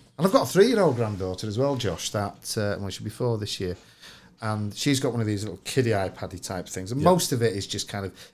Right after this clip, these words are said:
Speaker 1: it's videos which are logged, which are loaded onto, but you can download other stuff.
Speaker 2: Yeah.
Speaker 1: But I've seen her with, uh, with my, my wife, her grandma, and, you know, sometimes on the phone and on her own thing,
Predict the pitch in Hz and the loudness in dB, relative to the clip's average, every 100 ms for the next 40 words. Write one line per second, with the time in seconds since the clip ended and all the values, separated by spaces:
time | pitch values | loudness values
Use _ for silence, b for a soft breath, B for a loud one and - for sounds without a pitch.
0 | - 135 110 123 123 113 104 113 - 107 | -16 -10 2 4 6 4 2 -4 -2 0
1 | 107 107 - - 113 107 - 107 90 107 | 2 0 -2 -18 -20 -12 -8 -6 -2 2
2 | 113 107 104 107 104 98 90 101 - 120 | 4 2 0 -2 -2 -6 -4 -8 -2 -2
3 | 110 107 104 98 98 98 107 104 - 78 | 0 0 0 0 -2 -2 -4 -4 -6 -8
4 | - - 85 b b b _ - 113 110 | -8 -8 -8 b b b _ -2 0 0
5 | - - 110 - 160 170 139 104 98 87 | -6 -10 -2 4 6 6 2 0 -2 -4
6 | 95 95 92 87 82 95 87 90 87 92 | -8 -4 -2 -4 -8 -12 -8 -10 -10 -18
7 | 87 95 117 131 98 87 113 127 117 107 | -18 -6 -4 -2 -4 -2 -2 -2 -2 -4
8 | - _ 98 95 90 - 101 90 104 98 | -10 _ -10 -10 -12 -16 -10 -8 -6 -6
9 | 87 87 82 - 113 113 110 90 85 90 | -6 -6 -8 0 2 4 2 0 -4 -2
10 | 95 107 107 | -2 -2 -4